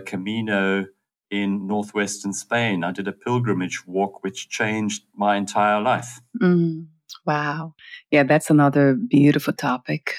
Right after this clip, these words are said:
Speaker 2: that experience you had. I know throughout the book, you do mention that. So the book that we are speaking of, you have written different books, but one that we are discussing today is Deep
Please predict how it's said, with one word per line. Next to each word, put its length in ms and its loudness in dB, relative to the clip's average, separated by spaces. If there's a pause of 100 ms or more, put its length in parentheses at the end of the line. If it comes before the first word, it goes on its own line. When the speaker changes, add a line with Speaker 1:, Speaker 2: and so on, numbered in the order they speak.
Speaker 2:
that 140 6
experience 600 0
you 80 -4
had. 320 0
I 60 6
know 160 6
throughout 340 4
the 80 2
book, 400 2
you 100 4
do 180 4
mention 460 2
that. 400 -8
So 180 -2
the 120 2
book 400 4
that 140 4
we 180 6
are 80 4
speaking 400 2
of, 240 2
you 80 6
have 260 2
written 300 4
different 360 -4
books, 460 0
but 220 -2
one 500 4
that 140 2
we 100 4
are 40 4
discussing 440 0
today 380 2
is 240 0
Deep 260 2